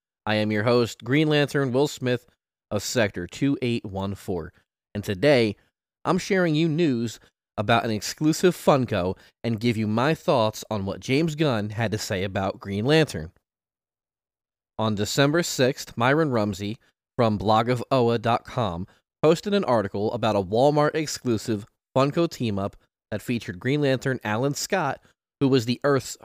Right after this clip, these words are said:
first Green Lantern. Myron writes,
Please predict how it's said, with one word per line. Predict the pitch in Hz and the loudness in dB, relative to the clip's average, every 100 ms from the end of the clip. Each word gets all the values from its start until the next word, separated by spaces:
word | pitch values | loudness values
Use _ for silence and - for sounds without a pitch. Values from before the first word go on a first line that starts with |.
| - - | -2 4
first | 214 160 - - _ | 4 2 -4 -16 _
Green | 117 113 | -2 0
Lantern. | 139 135 98 85 - _ _ _ _ _ _ _ _ _ _ _ _ _ _ _ _ _ _ | 2 0 -2 -10 -14 _ _ _ _ _ _ _ _ _ _ _ _ _ _ _ _ _ _
Myron | 113 127 156 135 113 | -4 0 0 0 -2
writes, | 92 92 - | -4 -6 -10